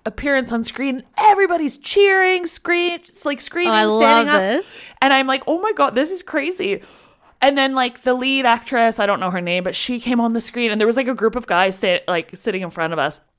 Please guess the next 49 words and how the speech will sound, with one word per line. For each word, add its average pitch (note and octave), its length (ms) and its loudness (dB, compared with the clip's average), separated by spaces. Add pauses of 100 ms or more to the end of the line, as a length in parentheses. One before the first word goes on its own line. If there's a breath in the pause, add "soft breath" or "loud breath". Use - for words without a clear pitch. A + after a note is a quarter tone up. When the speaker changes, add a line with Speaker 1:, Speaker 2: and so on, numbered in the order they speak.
(140)
Speaker 1:
and A3+ 160 0
they B3 180 2
just A#3+ 180 -4
start - 180 -2
going A3+ 160 -4
crazy. C4+ 420 -6
They're C#4 180 2
like, D#4 200 0
"Wow," B4+ 520 -2
like, - 240 -6 (580 loud breath)
like, C4 200 -4
cheering E4 800 4
and, A#3+ 100 -2
like, G#3 160 -4
whistling, D#4+ 920 0
and, B3 140 -4
like, G#3 180 -2
they're B3+ 140 -2
just, B3 220 -8
like, B3+ 140 -4
throwing C4 520 0
money F#4 520 2
in D#4 120 0
the D4 80 -4
cinema, D#4 560 -2
and C4 100 -4
I'm A3+ 80 -6
like, A3+ 200 -6 (160)
"This D4 220 -8
is D#4 140 -10
insane." D4 560 -2 (240 loud breath)
One D4+ 160 2
of D#4+ 60 0
the D#4 100 -6
guys D4+ 140 0
in B3+ 60 -6
front B3 140 0
of A#3 80 -4
us A3+ 80 -6
had G#3+ 140 -2
his F3 160 -8
phone C4 340 0
out. F4 200 2
He B3+ 160 -6
was, A#3 160 -4
like, E3 280 -2 (460 soft breath)
uh, G3 140 6
FaceTiming C4+ 880 0
somebody C4 680 2